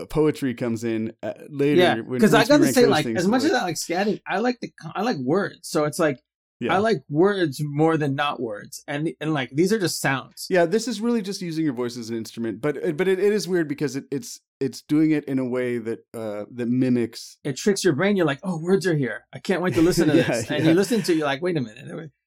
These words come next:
Speaker 2: Like,
Speaker 1: Yeah.
Speaker 2: it's just, it's just, it's
Speaker 1: Uh,
Speaker 2: nothing. Okay.
Speaker 1: we, so
Speaker 2: Uh,
Speaker 1: we've defined it. We should go to the
Speaker 2: yeah,
Speaker 1: list.
Speaker 2: yeah. It's, it's
Speaker 1: Um,
Speaker 2: a, it's a, it's a,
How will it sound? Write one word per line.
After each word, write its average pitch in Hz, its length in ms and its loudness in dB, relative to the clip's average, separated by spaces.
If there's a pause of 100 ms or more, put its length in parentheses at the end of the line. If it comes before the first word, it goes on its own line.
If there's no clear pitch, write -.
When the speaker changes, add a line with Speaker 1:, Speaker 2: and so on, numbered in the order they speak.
(180)
Speaker 2:
Like, 143 160 -2
Speaker 1:
Yeah. 131 140 4
Speaker 2:
it's 147 120 -4
just, 160 240 -4
it's 143 200 -4
just, 135 180 -2
it's 156 140 4
Speaker 1:
Uh, 147 60 4
Speaker 2:
nothing. 175 340 0 (320)
Okay. 156 240 4
Speaker 1:
we, 202 260 2
so 190 80 0
Speaker 2:
Uh, 233 60 2
Speaker 1:
we've 277 160 2
defined 180 400 2
it. 135 100 2
We 147 80 2
should 180 180 -4
go 190 140 0
to 185 80 0
the 165 80 2
Speaker 2:
yeah, 147 140 4
Speaker 1:
list. 120 220 0
Speaker 2:
yeah. 175 60 2
It's, - 160 0
it's 254 320 2
Speaker 1:
Um, 311 120 2
Speaker 2:
a, - 160 -6
it's 202 100 2
a, 226 140 -4
it's 185 100 -2
a, 147 140 0